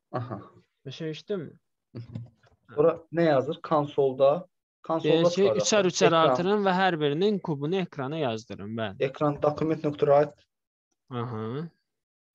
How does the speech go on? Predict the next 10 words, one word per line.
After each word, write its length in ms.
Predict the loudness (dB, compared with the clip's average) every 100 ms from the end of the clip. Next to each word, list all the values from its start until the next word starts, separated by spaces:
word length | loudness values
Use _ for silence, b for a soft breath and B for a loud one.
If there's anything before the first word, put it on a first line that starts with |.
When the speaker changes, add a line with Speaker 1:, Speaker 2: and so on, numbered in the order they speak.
| _ _ _ _ _ _ _ _ _ _ _ _ _ _ _ -20 b 0
Speaker 2:
Fərq 300 | 4 6 6
eləməz. 360 | 6 6 4 2
Konsola 440 | 2 2 2 2 2
yazdır, 420 | 0 -2 -6 -4
hara 240 | -4 -2
yazdırırsan, 540 | 0 -2 -4 -8 -6 -2
yazdır. 440 | 0 0 -2 -4 -4
Nəticə 400 | -4 -2 0 0
etibarı 440 | -2 -2 0 0 0
ilə, 120 | 0